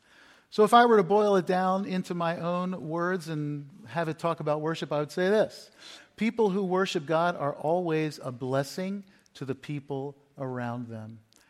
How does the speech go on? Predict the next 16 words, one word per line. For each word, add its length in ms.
especially 1040
the 80
poor 560
and 120
the 60
powerless. 800
Why 260
is 120
that? 260
Because 560
whenever 380
the 100
prophets 460
talk 280
about 300
justice, 680